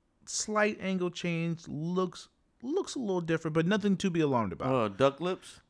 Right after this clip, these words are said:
Speaker 1: Uh, yep.
Speaker 2: Okay.
Speaker 1: The fourth joint, it's like, I don't know if this is, like, a no makeup type of thing. Not judging.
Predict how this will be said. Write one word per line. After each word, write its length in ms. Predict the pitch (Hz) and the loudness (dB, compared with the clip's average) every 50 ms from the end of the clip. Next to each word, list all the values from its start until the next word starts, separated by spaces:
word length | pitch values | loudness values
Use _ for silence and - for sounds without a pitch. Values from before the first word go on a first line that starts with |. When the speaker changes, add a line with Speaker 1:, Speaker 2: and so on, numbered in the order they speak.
| _ - | _ 0
Speaker 1:
Uh, 440 | 143 143 143 139 135 139 139 147 156 - - | 2 4 4 4 6 6 4 4 2 0 -2
yep. 340 | 170 139 131 135 135 - - _ _ | -2 0 2 0 0 -2 -4 _ _
Speaker 2:
Okay. 420 | 147 147 131 - 131 120 123 143 160 - _ _ _ _ _ _ _ _ | -2 -2 2 2 2 2 2 0 -4 -10 _ _ _ _ _ _ _ _
Speaker 1:
The 140 | 160 175 165 | 0 0 0
fourth 580 | 170 - - - 262 277 330 370 370 349 - - | 0 -4 -10 -4 0 2 4 4 4 2 -2 -4
joint, 520 | - 170 151 143 139 127 117 90 - - _ _ _ _ _ _ _ _ | -2 -2 0 0 0 0 -2 -4 -6 -10 _ _ _ _ _ _ _ _
it's 220 | 135 170 196 185 | -6 -4 -4 0
like, 200 | 208 202 165 - - | 2 2 2 2 2
I 40 | 151 | 2
don't 120 | 175 196 | 4 4
know 80 | 202 190 | 4 4
if 60 | 175 | 2
this 160 | 180 180 165 | 2 -2 -2
is, 80 | 165 156 | -2 -2
like, 180 | 143 139 117 123 | -4 -2 -2 -2
a 60 | 117 | -2
no 220 | 123 120 107 98 | 0 0 0 -2
makeup 500 | 98 139 190 233 247 - - 247 220 226 | -2 0 0 0 0 0 0 -2 -2 -2
type 240 | - 247 226 220 220 | -2 -2 0 0 0
of 100 | 233 - | -4 -4
thing. 360 | - 214 208 202 202 202 190 - | -2 0 2 2 2 2 0 0
Not 360 | 123 131 131 143 185 220 - | -2 2 2 2 2 2 0
judging. 520 | - 294 269 254 208 196 180 180 180 185 | 0 2 2 2 2 2 0 0 -2 -6